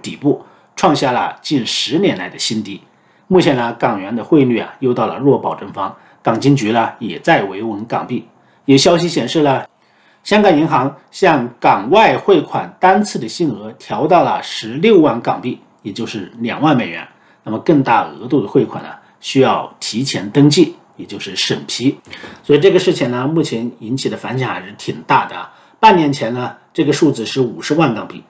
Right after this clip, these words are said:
那么现在只能往海外汇十六万港币啊，而更早之前是可以汇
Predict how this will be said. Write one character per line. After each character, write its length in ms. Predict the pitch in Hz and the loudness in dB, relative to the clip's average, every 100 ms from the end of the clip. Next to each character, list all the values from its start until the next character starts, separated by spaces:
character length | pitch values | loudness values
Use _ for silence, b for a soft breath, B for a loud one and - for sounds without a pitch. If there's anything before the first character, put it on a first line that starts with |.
| - | -14
那 60 | |
么 80 | 104 | -8
现 200 | 120 120 | -4 -2
在 260 | 113 90 B B | -4 -6 B B
只 140 | - 101 | -8 -6
能 180 | 101 | -4
往 160 | 107 110 | -4 -2
海 160 | - 107 | -4 -4
外 180 | 117 | -4
汇 280 | 110 135 104 - | 2 2 2 -4
十 200 | - - | -8 -2
六 160 | 113 160 | 4 6
万 180 | 139 117 | 6 2
港 180 | - - | -6 -10
币 140 | 104 | -12
啊， 100 | 90 - b b b | -14 -16 b b b
而 240 | 123 139 139 | 2 2 6
更 180 | 220 | 4
早 160 | 156 127 | 4 0
之 120 | 110 | -4
前 240 | 120 - - | -6 -8 -12
是 160 | - - | -18 -16
可 140 | - | -10
以 80 | 101 | -4
汇 260 | 104 147 | 2 2